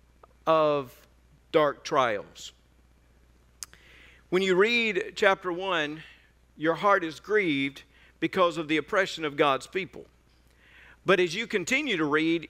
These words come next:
you see how depravity continues, increases. I would say that when you continue on through the chapter, you see how Pharaoh gives up on oppression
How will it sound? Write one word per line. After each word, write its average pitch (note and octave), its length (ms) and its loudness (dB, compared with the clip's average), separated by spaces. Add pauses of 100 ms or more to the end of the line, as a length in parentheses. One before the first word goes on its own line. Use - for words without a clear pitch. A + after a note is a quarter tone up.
you F3+ 200 -6
see A#3 480 0
how F#3 320 2
depravity F3+ 680 0
continues, - 920 -12 (440)
increases. A3+ 840 -2 (640)
I A3+ 100 6
would C4 160 -4
say B3 220 6
that A3 180 4
when A3 140 -8
you G#3 360 -8
continue B3 540 -2
on A#3 460 2 (300)
through B3 460 0 (760)
the F3 100 0
chapter, B3+ 480 2
you G#3+ 220 -8
see B3 240 0
how F#3+ 560 0 (420)
Pharaoh C4 440 2
gives G3 460 0
up G#3+ 340 4
on G3 200 -6
oppression E3 800 -4